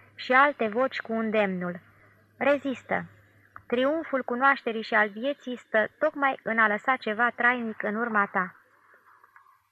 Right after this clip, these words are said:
Spre norocul meu, la un moment dat, mi s-a dat posibilitatea să lucrez ca medic, iar cu timpul mi-am reluat cercetările în cadrul policlinicii asupra strabismului, în profilaxia glaucomului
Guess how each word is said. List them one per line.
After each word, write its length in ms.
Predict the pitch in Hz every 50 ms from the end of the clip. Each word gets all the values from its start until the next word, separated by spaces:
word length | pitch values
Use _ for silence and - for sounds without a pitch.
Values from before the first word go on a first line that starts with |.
| _ _
Spre 320 | _ - - - - 269 262
norocul 460 | 262 262 262 311 359 359 - 285 262
meu, 320 | 254 254 254 277 311 330
la 160 | 320 277 254 240
un 140 | 233 233
moment 380 | 233 240 240 254 285 277 - -
dat, 360 | 202 196 240 247 277 294 -
mi 140 | 254 254 262
s-a 200 | - - 254 254
dat 180 | 240 294 311 -
posibilitatea 800 | - 269 254 - - 233 240 226 240 - - 277 285 - 262
să 140 | 254 - 254
lucrez 340 | 240 247 - 294 285 262 233
ca 160 | - 214 202
medic, 480 | 196 196 208 214 202 254 277 - - - _ _ _ _ _ _ _ _ _ -
iar 260 | 226 240 247 254 247
cu 120 | - 247
timpul 440 | 240 - 294 311 311 294 294 285 262
mi-am 260 | 254 254 262 262 254
reluat 400 | 254 254 254 247 254 269 269 262 - -
cercetările 720 | - - 226 - - 214 208 233 233 226 226 214 214 208 208
în 80 | 202 202 -
cadrul 380 | - 233 233 220 220 226 220
policlinicii 800 | 208 - 220 214 214 208 - 233 262 269 269 277 269 - 262 254 247
asupra 440 | - 226 233 226 247 214 226 226 214
strabismului, 760 | - - 208 190 180 214 247 254 - - 262 269 269 262 - _ _ _ _ _ _ _ _ _ _
în 160 | - 240 247
profilaxia 680 | - 254 254 240 - 247 247 247 - - - 285 262 233
glaucomului 760 | 214 220 214 208 202 190 - - 247 247 247 247 247 240 226